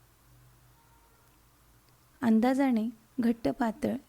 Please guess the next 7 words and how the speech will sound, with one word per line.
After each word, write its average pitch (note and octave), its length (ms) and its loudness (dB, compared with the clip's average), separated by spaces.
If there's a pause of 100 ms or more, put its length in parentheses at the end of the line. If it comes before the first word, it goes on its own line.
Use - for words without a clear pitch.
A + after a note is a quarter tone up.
या A#3 160 -2
प्रमाणात G#3 640 -4
यात G#3 120 -4 (140)
पाणी G3+ 280 -2
घालून G#3 380 0 (460)
बारीक G#3+ 300 0
कट A#3+ 200 -6